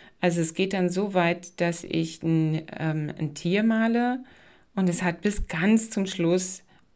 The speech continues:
ein weißes Loch da, wo das Auge ist. <laughs>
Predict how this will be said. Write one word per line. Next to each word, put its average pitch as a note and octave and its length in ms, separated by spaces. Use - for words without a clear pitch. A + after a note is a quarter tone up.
ein E3 240
weißes F3+ 460
Loch E3+ 280
da, D#3 280
wo E3+ 80
das D#3+ 160
Auge E3 380
ist. - 440
<laughs> - 40